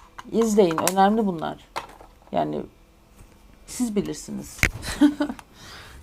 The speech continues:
Sizi de şey yapmak istemiyorum. Bir de böyle elemeyi güzel kartlar yaptım ben. Bunları cilaladım, boyadım, mesajlarını yazdım tek tek, tek tek. Günlerimi aldı. Bayağı kalın, güzel bir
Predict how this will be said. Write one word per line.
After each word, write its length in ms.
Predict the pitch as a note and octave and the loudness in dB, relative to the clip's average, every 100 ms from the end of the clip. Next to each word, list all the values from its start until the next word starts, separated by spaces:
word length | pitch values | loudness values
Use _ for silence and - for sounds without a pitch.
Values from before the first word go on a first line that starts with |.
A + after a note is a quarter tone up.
| - | -6
Sizi 300 | G#3 G3 G3 | -2 2 6
de 80 | |
şey 160 | G#3 G3+ | 6 8
yapmak 280 | G3+ G3+ G3 | 6 4 -4
istemiyorum. 480 | - G#3+ G3+ F3+ G3+ - - - - | -4 -2 0 0 -4 -12 -18 -16 -2
Bir 100 | B3 | 4
de 160 | B3+ A#3 | 6 8
böyle 220 | A#3+ A#3+ | 8 8
elemeyi 580 | G#3 A3 A3+ A3+ A3+ G#3 | 8 8 6 6 6 4
güzel 300 | G3 G#3+ G#3 | 6 8 8
kartlar 440 | G#3+ G3+ - G#3 | 6 4 6 6
yaptım 440 | G3 F3 - E3+ E3 | 8 6 2 -2 4
ben. 220 | E3 E3 | 4 4
Bunları 300 | F#3+ F#3+ F3+ | 6 6 6
cilaladım, 520 | F3+ F3+ F3 E3+ E3+ | 4 6 6 4 4
boyadım, 520 | E3+ E3+ E3 E3+ E3 - - | 8 8 8 4 2 -6 -2
mesajlarını 600 | F3 F3+ F3 E3 D#3+ D#3+ | 0 2 2 2 -2 0
yazdım 360 | D#3 D3+ D#3+ | 0 0 -4
tek 280 | D#3 E3+ D#3+ | -2 -2 0
tek, 200 | E3 - | -4 -2
tek 200 | E3+ E3 | -4 -2
tek. 200 | E3+ E3 | -4 0
Günlerimi 400 | G3 G3 F#3+ G3 | 2 4 4 4
aldı. 380 | F3 D3 E3+ F3+ | 4 2 2 4
Bayağı 300 | F#3 F3 F3 | 8 8 6
kalın, 280 | F3+ F3 E3+ | 0 0 -2
güzel 360 | D#3+ E3+ E3 | 2 4 6
bir 100 | E3+ | 2